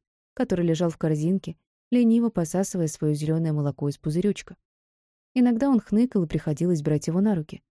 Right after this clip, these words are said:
Благо мне помог Флика, у которого в рыбной лавке сегодня был выходной. А Бултых устроил перед будкой небольшое представление с жонглированием красивыми морскими раковинами.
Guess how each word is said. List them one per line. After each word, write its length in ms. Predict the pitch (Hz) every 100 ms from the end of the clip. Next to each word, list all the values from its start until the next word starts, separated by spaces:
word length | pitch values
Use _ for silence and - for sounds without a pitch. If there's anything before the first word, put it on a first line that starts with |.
| _ _ _ _ _
Благо 320 | 226 214 202
мне 180 | 180 170
помог 340 | 175 156 147 -
Флика, 440 | 202 202 - 156 - _
у 80 | 233
которого 400 | 175 170 165 156
в 60 |
рыбной 260 | 160 170 156
лавке 300 | 156 185 165
сегодня 380 | - 147 147 147
был 140 | 147
выходной. 520 | 147 147 175 156 143 _ _ _ _ _ _ _
А 100 | -
Бултых 420 | 240 240 220 214 208
устроил 400 | 180 - 220 262
перед 240 | 208 170
будкой 320 | 170 214 240
небольшое 420 | 208 156 151 180
представление 760 | 190 240 - 269 190 143 139 151 _ _ _ -
с 40 | 226
жонглированием 760 | 202 165 151 180 185 165 147
красивыми 520 | - 151 - 175 180
морскими 460 | 156 147 - 151 147
раковинами. 520 | 196 202 143 139 147